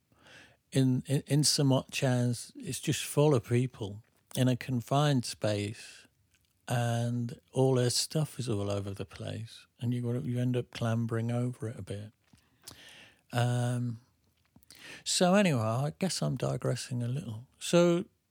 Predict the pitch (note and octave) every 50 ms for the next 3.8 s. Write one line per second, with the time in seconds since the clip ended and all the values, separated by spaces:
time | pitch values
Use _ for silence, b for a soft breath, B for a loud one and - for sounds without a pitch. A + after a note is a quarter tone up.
0 | _ _ _ _ _ _ - - - - F3 E3 E3 E3 E3+ E3+ F3+ - - _
1 | _ _ _ _ _ _ _ _ _ _ _ _ _ _ _ _ _ _ _ -
2 | D#3+ E3 - - - - - - A3+ A#3+ B3 A3+ F3+ E3+ F3+ E3 D#3+ E3 C#3 C#3
3 | D3 C#3+ C#3 C#3 C#3 B2+ A#2 - - - B2+ A2 G#2 - -